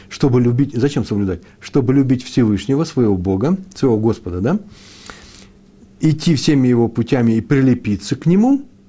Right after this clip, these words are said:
Дальше, в следующем же стихе это называется «То Всевышний прогонит врагов из твоей страны» и так далее, и так далее. Будешь жить спокойно и свободно. Всё будет очень хорошо. Сам стих такой, да? «Если будешь соблюдать»,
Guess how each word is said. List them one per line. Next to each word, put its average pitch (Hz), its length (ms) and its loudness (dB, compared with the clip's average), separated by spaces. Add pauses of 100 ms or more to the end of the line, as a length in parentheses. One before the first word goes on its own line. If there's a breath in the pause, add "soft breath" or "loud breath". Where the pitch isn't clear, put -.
(140)
Дальше, 101 720 -2
в 92 80 -12
следующем 117 300 -2
же 110 260 -2
стихе 156 300 -4
это 120 320 -2
называется 120 440 -2
«То 180 500 2
Всевышний 139 800 -2
прогонит 139 720 0
врагов 127 500 0
из 120 100 -4
твоей 131 340 0
страны» 127 380 -4
и - 20 0
так 104 180 -6
далее, 107 160 -4
и - 20 -4
так 95 140 -4
далее. 95 160 -4
Будешь 110 160 -2
жить 104 140 -6
спокойно - 420 -14 (800)
и - 60 -12
свободно. 87 360 -12 (540)
Всё 127 120 -2
будет 117 160 0
очень 101 160 -4
хорошо. 90 280 -10 (1700 loud breath)
Сам 175 200 0
стих - 180 -2
такой, 156 280 2
да? 123 220 0 (440 loud breath)
«Если 151 280 2
будешь 151 220 0
соблюдать», 170 460 0